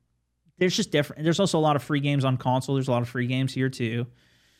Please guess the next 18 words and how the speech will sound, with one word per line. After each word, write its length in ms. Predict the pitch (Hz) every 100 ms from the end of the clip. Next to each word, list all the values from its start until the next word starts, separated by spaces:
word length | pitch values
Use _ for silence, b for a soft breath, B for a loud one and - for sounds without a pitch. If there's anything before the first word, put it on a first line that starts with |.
| b b b b _ _ _ - -
So, 220 | - 214 185
it, 240 | 220 -
it, 280 | 214 - 185 B B B B B B _
you 100 | 135
know, 160 | 120 120
that's 220 | 160 196
why, 200 | 220 214
but 180 | 156 160
that's, 280 | 202 208 -
hopefully 380 | - 214 214 214
that 140 | 180
explanation 580 | 170 - 160 147 151 160
gives 180 | 143 127
you 80 | 135
a 20 |
little 220 | 127 127
bit 120 | 120
more. 520 | 123 127 131 123 120